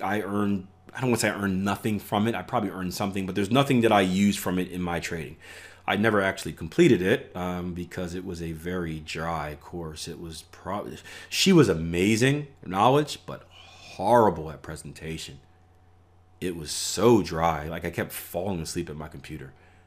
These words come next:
Um, but I thought it was interesting. It, w-, it was, it was the part that I stayed up for. <laughs> It was, it was fun. It was fun. I, I learned something. I learned something new. Again, I, I read a lot of books. Um,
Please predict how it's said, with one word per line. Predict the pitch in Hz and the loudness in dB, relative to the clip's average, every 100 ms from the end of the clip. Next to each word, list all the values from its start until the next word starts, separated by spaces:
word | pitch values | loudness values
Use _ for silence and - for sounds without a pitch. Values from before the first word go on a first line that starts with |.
| _ | _
Um, | 73 73 69 69 71 - _ _ - | -14 -12 -12 -12 -16 -20 _ _ -2
but | 98 98 - - - - - - - - - - - - - - - | 4 4 2 -10 -20 -20 -20 -20 -20 -20 -20 -20 -20 -20 -20 -12 2
I | - | 4
thought | 175 | 8
it | 180 | 8
was | 160 | 8
interesting. | 196 220 92 78 | 6 4 -2 -4
It, | |
w-, | 95 104 | -4 0
it | |
was, | 110 113 | 0 0
it | - | -2
was | 107 107 | -2 -2
the | 107 | -2
part | - 156 | 0 2
that | 135 | 8
I | 135 | 8
stayed | 135 127 139 | 8 8 8
up | - | 6
for. | - 98 113 - - 147 - 175 175 165 185 | 2 0 4 6 8 8 6 4 2 -2 -2
<laughs> | 196 139 | -4 0
It | |
was, | 123 131 123 | 6 6 6
it | 117 123 | 2 6
was | 139 139 | 6 6
fun. | 180 175 - _ _ - - _ _ 101 | 0 -4 -8 _ _ -20 -20 _ _ 4
It | |
was | 113 113 | 6 6
fun. | 147 151 | 4 2
I, | 85 | 0
I | - | -2
learned | 92 110 113 127 123 | 2 6 6 4 0
something. | - 120 120 131 135 127 - - | -2 0 0 0 0 -4 -10 -8
I | 95 - | -6 -4
learned | 107 113 | -2 -2
something | 117 127 | -2 -2
new. | 151 113 | -2 -2
Again, | 92 92 | -2 -4
I, | |
I | 95 98 | -4 -2
read | 104 | 0
a | 110 | 4
lot | 110 | 2
of | 104 | 4
books. | 113 - - | 2 2 -4
Um, | 107 107 107 98 | -2 -2 -2 -4